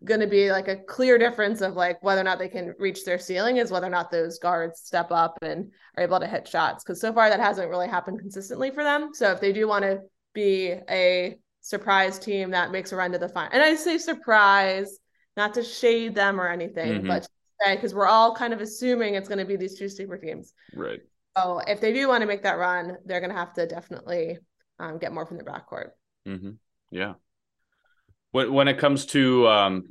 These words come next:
Speaker 2: and m-, you might have already made this before the season, maybe something during the, you know, the first week kinda changed your mind, um, on this, but if, when it comes to predictions, do you have maybe one or two kind of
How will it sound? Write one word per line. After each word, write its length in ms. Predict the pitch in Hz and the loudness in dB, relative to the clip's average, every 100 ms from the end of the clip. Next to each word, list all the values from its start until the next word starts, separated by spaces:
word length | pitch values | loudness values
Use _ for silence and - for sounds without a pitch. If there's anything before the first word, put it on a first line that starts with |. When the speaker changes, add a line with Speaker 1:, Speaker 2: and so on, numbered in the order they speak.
| - | -6
Speaker 2:
and 200 | 110 110 | -2 0
m-, 240 | - 120 | 0 -2
you 260 | 110 113 113 | 0 0 -2
might 280 | 110 110 120 | 0 4 4
have 80 | 113 | 6
already 180 | 110 | 4
made 300 | 101 98 101 | 2 2 2
this 120 | 101 - | 0 -4
before 340 | 92 - 101 | -6 0 0
the 80 | 95 | 0
season, 400 | - 104 101 95 | -2 -2 -2 -2
maybe 220 | 92 90 | -2 -2
something 600 | 87 101 92 92 90 87 82 | -4 -6 -2 -2 -2 -6 -4
during 340 | 90 87 85 | -2 -2 -2
the, 80 | 85 | -4
you 120 | 90 | -2
know, 120 | 90 | -2
the 100 | 87 | -4
first 340 | - 101 90 - | -2 -2 -2 -2
week 280 | 95 92 | -2 -2
kinda 160 | - 80 | -8 -10
changed 340 | - 95 90 | -4 -2 -2
your 100 | 87 90 | -4 0
mind, 520 | 107 120 123 123 123 - | 2 2 0 -2 -6 -6
um, 380 | 101 92 87 80 | 0 0 0 0
on 200 | 101 104 | 0 0
this, 220 | 110 110 | 0 -2
but 320 | - 98 87 - | 0 0 0 -2
if, 300 | 104 - - - | -2 -2 -14 -4
when 180 | 113 | 0
it 80 | 107 | 0
comes 180 | - 104 | -2 -4
to 100 | 90 | -8
predictions, 680 | - 101 95 - 85 80 - | -4 -2 -2 -8 -10 -14 -8
do 140 | 104 | -4
you 80 | 101 | 2
have 360 | 104 101 101 | 4 2 0
maybe 220 | 110 101 104 | -4 0 2
one 180 | 104 | 2
or 80 | 104 | 0
two 400 | 98 113 107 107 | -2 -2 0 0
kind 180 | 101 101 | -2 -2
of 200 | 98 92 | -2 -4